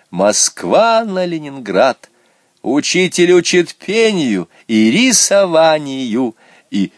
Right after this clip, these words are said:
требуется няня в хорошую семью». Наборщик в типографии вдруг выронил набор.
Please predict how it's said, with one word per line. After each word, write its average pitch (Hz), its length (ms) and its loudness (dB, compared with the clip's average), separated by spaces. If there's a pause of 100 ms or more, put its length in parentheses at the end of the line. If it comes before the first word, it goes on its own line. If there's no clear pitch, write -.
(100)
требуется 95 1040 0
няня 180 640 0 (260)
в - 120 -20
хорошую 120 960 -2
семью». 90 580 -6 (920)
Наборщик 185 920 0
в - 100 -14
типографии 190 960 -2 (240)
вдруг 147 400 -2
выронил 185 720 0
набор. 131 540 -2